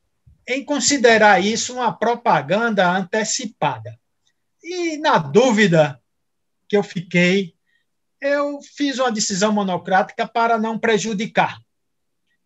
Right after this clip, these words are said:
Quando fica em dúvida, é, é, meus votos são sempre no sentido de, de não, vamos dizer assim, não condenar,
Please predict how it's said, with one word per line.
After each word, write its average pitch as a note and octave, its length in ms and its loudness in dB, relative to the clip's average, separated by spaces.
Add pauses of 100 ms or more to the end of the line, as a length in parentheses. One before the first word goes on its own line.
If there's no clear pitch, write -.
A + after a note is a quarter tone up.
(760)
Quando C4 260 -8
fica A#3+ 300 -10
em G#3+ 100 -2
dúvida, G#3+ 880 0 (880)
é, E3 480 -10 (240)
é, D#3 600 -18
meus F#3+ 260 -4
votos G3 400 -2
são G3 220 -2
sempre F#3+ 460 -8
no F#3+ 120 -6
sentido F3 520 -6
de, D#3+ 480 -6 (880)
de D3 840 -6 (120)
não, G#3 460 -2
vamos F3 200 -2
dizer D#3+ 80 -2
assim, F#3 160 -2
não A3 160 2
condenar, E3+ 500 0